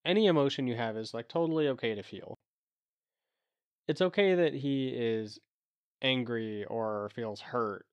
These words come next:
or whatever, that he wanted her to do it differently, that he wanted to find out first. I don't see anything wrong with wanting to be the first person that's told. Now, I don't think that it's a big deal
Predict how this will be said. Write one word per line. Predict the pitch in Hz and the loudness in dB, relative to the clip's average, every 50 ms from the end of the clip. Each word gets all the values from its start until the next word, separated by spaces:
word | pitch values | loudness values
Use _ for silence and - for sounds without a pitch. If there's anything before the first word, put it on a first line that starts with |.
| _ _ | _ _
or | - 117 113 110 107 104 104 101 101 101 | -6 -4 -4 -4 -4 -4 -6 -6 -8 -8
whatever, | 101 117 113 113 110 107 101 98 101 | -8 -6 -4 -4 -6 -6 -8 -10 -8
that | 101 113 113 - | -8 -8 -8 -8
he | 131 131 131 127 | -8 -6 -6 -2
wanted | 127 139 143 143 139 131 | 0 0 0 2 0 0
her | 127 123 127 127 | 0 0 0 -2
to | 117 117 110 | -2 -4 -6
do | 117 110 | -6 -6
it | 104 - - | -8 -6 -4
differently, | - 117 - 107 - - 117 117 131 143 - _ _ _ _ _ _ _ _ _ _ _ | -4 -4 -4 -6 -10 -10 -10 -10 -10 -12 -14 _ _ _ _ _ _ _ _ _ _ _
that | - 135 131 | -8 -6 -2
he | 139 156 | 0 2
wanted | 151 151 139 131 123 113 | 2 2 2 0 -2 -4
to | 123 | -2
find | - 123 117 107 | -2 -2 0 -2
out | 101 92 - | -4 -6 -6
first. | - 101 - - - - _ _ _ - | -8 -10 -8 -8 -14 -18 _ _ _ 0
I | 175 | 0
don't | 220 240 220 180 _ | 0 0 -2 -6 _
see | - - 175 165 | -6 0 0 2
anything | 160 151 147 135 147 131 131 | 2 2 0 0 -2 -2 0
wrong | 131 123 123 120 117 | 0 0 0 0 -2
with | 113 110 - 127 - _ _ _ _ _ | -6 -6 -8 -16 -20 _ _ _ _ _
wanting | 123 135 135 131 127 123 117 | -2 -2 0 0 0 -2 -4
to | - 123 | -6 -4
be | 117 123 | -4 -4
the | 117 110 107 | -4 -4 -4
first | - 120 113 107 - | -4 -4 -4 -4 -6
person | _ 90 - - - 98 92 92 90 92 _ _ _ _ _ _ | _ -6 -6 -6 -8 -12 -12 -14 -16 -18 _ _ _ _ _ _
that's | 107 104 - | -12 -12 -10
told. | - - 92 85 - 110 127 - _ _ _ _ _ _ _ _ _ _ _ _ _ | -8 -8 -8 -8 -8 -12 -16 -20 _ _ _ _ _ _ _ _ _ _ _ _ _
Now, | 165 156 143 131 - - _ _ _ _ _ _ _ _ _ _ _ _ _ _ _ _ _ _ - | 0 2 2 2 0 -4 _ _ _ _ _ _ _ _ _ _ _ _ _ _ _ _ _ _ 2
I | 147 | 4
don't | 151 147 143 | 4 4 2
think | 139 151 143 127 | 2 -2 -4 0
that | - 131 123 | 0 -2 -2
it's | 117 - - | -2 -4 -8
a | 113 | -6
big | 117 117 107 101 104 _ | -4 -4 -4 -4 -10 _
deal | - 120 175 190 131 117 143 170 185 | -6 -2 0 0 0 0 -2 -4 -6